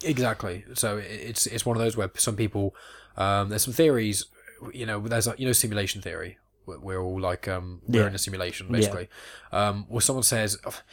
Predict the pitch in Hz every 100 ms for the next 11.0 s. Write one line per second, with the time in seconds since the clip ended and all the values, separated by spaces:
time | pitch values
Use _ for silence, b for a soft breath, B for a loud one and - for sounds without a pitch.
0 | B 135 175 170 143 120 127 117 107 101
1 | 98 98 - 98 90 90 - 101 95 101
2 | 98 95 85 95 165 175 147 B B -
3 | 107 - 135 107 117 104 101 107 - 107
4 | 95 90 - B B 120 117 127 147 -
5 | - 131 123 117 - 117 110 117 147 147
6 | 139 - - 90 90 - 107 104 101 120
7 | - 110 - 117 110 104 104 101 _ -
8 | 135 120 - - - - 127 120 - 127
9 | 113 113 107 92 95 101 104 107 101 95
10 | 90 95 - 107 107 101 - 131 120 104